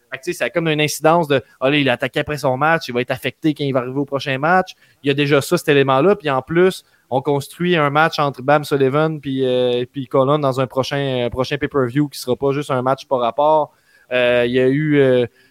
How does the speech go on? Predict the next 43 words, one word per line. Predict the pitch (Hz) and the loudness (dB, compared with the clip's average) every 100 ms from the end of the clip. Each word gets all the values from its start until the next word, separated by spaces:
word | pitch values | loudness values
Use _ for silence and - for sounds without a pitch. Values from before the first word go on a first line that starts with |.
| _ | _
il | 131 | 0
y | |
a | 131 127 | 2 2
Jimmy | 127 151 151 | -2 -2 2
Lloyd | 151 165 175 156 | 6 6 6 2
qui, | - 131 | -4 -6
qui | - 131 | 0 0
a | |
attaqué | 120 131 123 156 143 | 2 0 -2 -4 -4
G | 139 | -4
Raver | 139 127 127 156 | -2 -2 0 0
il | 147 | 0
y | |
a | 120 | -2
plus | 151 | -2
d'un | 147 135 | 0 0
an | 143 | -2
et | 143 | -4
demi, | 131 147 170 | -4 -6 -6
que | 143 | -6
ça | - 123 | -6 -4
l'a | 127 | -4
mis, | 131 147 | -4 -2
euh, | 139 127 120 | -2 -2 -2
sur | - 135 | -4 -2
les | 135 127 | 0 0
bancs | 135 147 | 0 0
pendant | 135 123 127 123 | 0 0 -2 -4
justement | 123 127 135 | -4 -4 0
un | 139 123 127 | 2 2 2
an. | 156 160 156 _ _ - | 0 0 -4 _ _ -6
Ils | |
ont | 131 | -4
une | 131 | -6
rivalité, | 135 131 123 160 170 170 | -2 0 0 0 2 2
ben, | 120 | 0
il | 113 | -2
est | |
venu | 117 151 | -2 0
intervenir | 139 135 120 139 156 | 0 0 -2 -2 -2
pendant | 143 127 123 | 0 -2 -2
son | 127 120 | 0 0
match. | 151 165 160 | 2 2 0